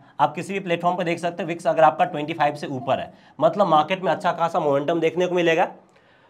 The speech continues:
और मार्केट आपका दो सौ पॉइंट का मूव दिखाएगा। तो यहाँ पे हम क्या करेंगे? तो यहाँ पे हम ओटीएम पे जाना प्रेफर करेंगे,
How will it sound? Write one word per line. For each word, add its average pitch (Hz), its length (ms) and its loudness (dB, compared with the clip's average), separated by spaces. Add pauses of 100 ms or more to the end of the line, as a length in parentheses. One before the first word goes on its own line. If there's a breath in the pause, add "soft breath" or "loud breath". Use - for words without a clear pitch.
(360 soft breath)
और 165 120 2
मार्केट 165 300 2
आपका 190 240 4
दो 151 140 -2
सौ 185 120 0
पॉइंट 165 240 0
का 156 60 -2
मूव 139 180 -4
दिखाएगा। 98 360 -6
तो 143 120 -8
यहाँ 165 120 0
पे 185 100 0
हम 185 100 2
क्या 180 180 6
करेंगे? 180 260 2
तो - 300 -10
यहाँ 165 160 6
पे 190 100 4
हम 202 160 2
ओटीएम 180 440 2
पे 190 140 -6
जाना 147 260 2
प्रेफर 143 340 -2
करेंगे, 143 380 -2